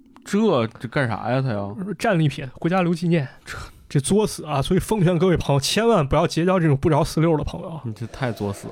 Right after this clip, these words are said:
Speaker 1: 了。
Speaker 2: 啊，这一伙人呢，最后在山上找了一间屋子，他们就在那儿安营扎寨了。结果第二天啊，这大伟被叫醒，发现事情不对，因为同行的三个哥们儿啊，他们仨都只穿着一条内裤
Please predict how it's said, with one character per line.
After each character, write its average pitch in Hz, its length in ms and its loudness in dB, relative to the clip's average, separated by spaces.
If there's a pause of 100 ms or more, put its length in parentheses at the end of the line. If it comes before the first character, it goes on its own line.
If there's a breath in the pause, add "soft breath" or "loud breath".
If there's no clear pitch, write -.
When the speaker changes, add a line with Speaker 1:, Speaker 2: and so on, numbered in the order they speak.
Speaker 1:
了。 110 180 -14
Speaker 2:
啊， 127 200 -6 (640 loud breath)
这 208 100 0
一 196 60 4
伙 147 200 2
人 139 160 4
呢， 175 80 4
最 190 160 2
后 175 140 2
在 160 100 2
山 170 280 0
上 160 120 4
找 120 180 -6
了 131 60 0
一 143 40 0
间 156 180 2
屋 156 220 2
子， 143 140 -4
他 - 120 -4
们 147 80 2
就 143 80 4
在 147 100 2
那 139 60 2
儿 143 60 -2
安 147 160 0
营 147 120 4
扎 151 160 2
寨 151 80 2
了。 147 280 -2 (680 loud breath)
结 226 160 2
果 156 140 2
第 196 120 -2
二 208 160 4
天 196 220 2
啊， 135 240 2
这 175 120 0
大 185 200 0
伟 135 100 0
被 151 120 2
叫 185 180 2
醒， - 160 -8 (480)
发 208 180 0
现 202 140 4
事 196 160 2
情 160 100 4
不 180 100 0
对， 190 200 0 (600 loud breath)
因 247 160 4
为 277 100 2
同 214 300 2
行 175 100 4
的 220 80 0
三 226 240 0
个 190 80 2
哥 208 240 2
们 190 100 0
儿 156 80 -8
啊， 131 140 -6
他 - 140 -2
们 202 100 0
仨 214 220 0
都 240 100 0
只 - 240 -4
穿 208 240 2
着 208 40 2
一 208 60 2
条 170 140 2
内 214 180 2
裤 156 320 0